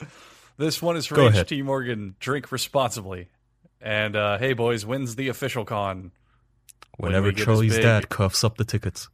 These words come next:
Speaker 1: Yeah, whenever we get big enough to host that kind of shit. D J Monkey twelve.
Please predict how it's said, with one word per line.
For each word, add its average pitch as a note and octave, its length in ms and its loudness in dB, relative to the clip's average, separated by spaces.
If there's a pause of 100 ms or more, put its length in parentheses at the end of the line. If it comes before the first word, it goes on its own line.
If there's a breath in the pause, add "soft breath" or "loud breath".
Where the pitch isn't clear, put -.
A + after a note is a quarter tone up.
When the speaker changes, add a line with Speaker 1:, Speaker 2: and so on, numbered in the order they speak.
(580)
Speaker 1:
Yeah, F#2+ 320 -6 (120)
whenever G#2 380 -6
we G#2 100 -8
get G2+ 280 -8
big G2+ 180 -4
enough G2 260 -6
to F#2+ 280 -10 (460)
host G2 300 -14 (100)
that F2+ 220 -16
kind F#2 200 -12
of F#2 60 -14
shit. F#2+ 300 -14 (300)
D B2 160 -2
J B2 200 0
Monkey B2 320 -2
twelve. A2 640 0